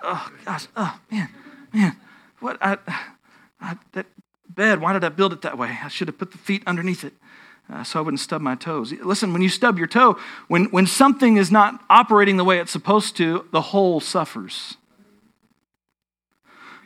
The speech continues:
Verse twenty-six, uh, this, uh,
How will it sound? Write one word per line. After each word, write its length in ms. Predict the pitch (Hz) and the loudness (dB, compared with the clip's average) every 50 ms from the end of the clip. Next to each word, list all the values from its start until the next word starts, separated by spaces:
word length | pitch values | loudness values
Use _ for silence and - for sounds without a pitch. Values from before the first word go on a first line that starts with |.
| 202 _ _ _ _ _ _ _ _ _ _ _ _ _ _ _ - | _ _ _ _ _ _ _ _ _ _ _ _ _ _ _ _ 2
Verse 200 | 151 160 151 - | 2 2 2 2
twenty-six, 760 | - 196 185 175 160 - - 170 202 175 - - - - - - - - - _ _ _ _ _ _ _ _ _ _ _ - | 2 2 2 2 2 2 2 2 2 2 0 -4 -10 -12 -14 -16 -18 -20 -20 _ _ _ _ _ _ _ _ _ _ _ -6
uh, 180 | 131 120 123 127 | -4 -2 -2 -2
this, 380 | 123 156 160 - - - - - | -2 -2 -4 -4 -4 -6 -8 -8
uh, 220 | 131 - - | -10 -12 -12